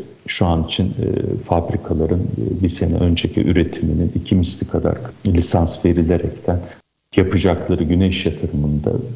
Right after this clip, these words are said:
daha sonra kendi iç ihtiyacı sonrası fazlasını şebekeye satma gibi bir durum var. İşte mesela bu satış demek şebekeye, bunu bir teşvik olarak değerlendirmemiz lazım.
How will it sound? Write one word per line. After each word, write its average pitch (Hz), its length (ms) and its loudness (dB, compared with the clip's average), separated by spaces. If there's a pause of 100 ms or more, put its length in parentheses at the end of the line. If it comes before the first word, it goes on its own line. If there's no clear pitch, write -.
(260)
daha 92 200 2
sonra 85 300 0
kendi 92 280 2
iç - 240 -2
ihtiyacı 82 520 0
sonrası 80 480 0
fazlasını 90 760 0
şebekeye 95 520 0
satma 92 420 -2
gibi 107 280 -2
bir 95 100 -2
durum 92 260 0
var. - 80 -4
İşte - 200 -6
mesela - 320 -4
bu 90 60 -2
satış - 480 -2
demek 80 260 -4
şebekeye, - 540 0 (120)
bunu 98 180 0
bir 107 80 -2
teşvik - 420 0
olarak 80 260 0 (340)
değerlendirmemiz - 960 -2
lazım. - 300 -2